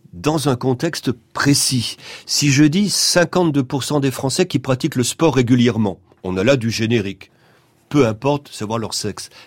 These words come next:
Mais si j'ajoute, n'ont aucun problème avec leur prostate, alors là, on revient au masculin. Il y a donc, et c'est très riche, un emploi très intéressant du masculin au pluriel, voire au singulier.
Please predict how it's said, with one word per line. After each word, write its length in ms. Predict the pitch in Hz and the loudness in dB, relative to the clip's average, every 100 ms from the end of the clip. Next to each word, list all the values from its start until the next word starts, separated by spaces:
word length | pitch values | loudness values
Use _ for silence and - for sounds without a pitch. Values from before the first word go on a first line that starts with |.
| - | -10
Mais 80 | 123 | -6
si 140 | 202 | -2
j'ajoute, 500 | 151 139 143 127 - _ _ _ | 0 0 0 -2 -10 _ _ _
n'ont 240 | 98 113 135 | -6 0 0
aucun 240 | 127 147 | 0 -2
problème 380 | 123 123 123 113 | 0 0 0 0
avec 200 | 92 - | -2 -6
leur 120 | 85 | -10
prostate, 640 | - 101 - 185 190 - _ _ _ | -10 -10 2 2 2 -6 _ _ _
alors 260 | 104 98 107 | -4 -2 0
là, 220 | 147 - - | -2 -4 -6
on 100 | 120 | -4
revient 280 | 104 101 123 | -2 -2 -2
au 80 | 104 | -2
masculin. 480 | 95 - 110 87 - - - - - - | -4 -6 -6 -8 -10 -18 -18 -16 -16 -6
Il 100 | 143 | 0
y 80 | 175 | 2
a 60 | |
donc, 360 | 165 151 104 - _ | 4 2 0 -8 _
et 60 | - | -8
c'est 160 | - | -6
très 220 | - - | -6 -2
riche, 540 | 202 247 233 - - - _ _ _ - - - _ - | 0 0 -2 -4 -8 -12 _ _ _ -20 -20 -20 _ 0
un 160 | 143 | 4
emploi 480 | 151 156 - 147 113 - _ | 4 0 -2 0 0 -4 _
très 300 | - - 175 | -8 -4 -2
intéressant 640 | 160 - 123 123 - 185 202 | -2 -2 -2 -4 -4 -6 -6
du 180 | 98 127 | -4 0
masculin 580 | 123 120 - 127 110 87 _ - | 2 0 -2 0 0 -2 _ -2
au 100 | 143 | -2
pluriel, 480 | 120 131 117 113 92 - - | 2 2 4 2 0 -8 -18
voire 640 | - 98 139 143 110 - - _ _ | -8 -2 2 4 2 -4 -16 _ _
au 80 | 101 | -6
singulier. 640 | - 107 107 151 233 277 | -4 -2 0 0 2 0